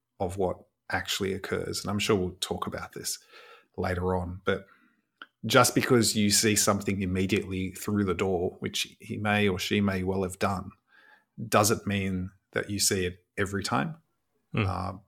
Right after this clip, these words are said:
Speaker 1: but
Speaker 2: Mm.
Speaker 1: it reinforces that idea of this was a really easy thing to see, and the fact that it was missed is a really big error,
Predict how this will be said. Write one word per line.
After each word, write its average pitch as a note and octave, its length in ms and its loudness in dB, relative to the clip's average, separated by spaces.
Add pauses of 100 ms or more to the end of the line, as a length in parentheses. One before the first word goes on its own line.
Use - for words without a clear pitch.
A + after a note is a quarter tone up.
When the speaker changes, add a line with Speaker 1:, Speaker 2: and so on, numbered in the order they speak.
(320)
Speaker 1:
but G#2+ 220 8
Speaker 2:
Mm. - 100 -10
Speaker 1:
it G#2+ 160 2
reinforces G#2+ 840 4
that G2 180 0
idea F#2 480 -2
of F#2 400 -4
this A2 220 2
was A#2 120 2
a A2 60 2
really F#2+ 560 -2
easy G#2 440 0
thing G#2+ 320 -2
to G#2 120 -2
see, G2 540 -2 (360)
and F#2 160 -6
the G2+ 60 -2
fact G2+ 300 2
that G2 100 -2
it G2 140 -4
was F2+ 240 -2
missed F#2 340 0
is F#2 140 -2
a F#2 80 -2
really F2+ 300 -6
big F2+ 420 -6
error, F#2 340 2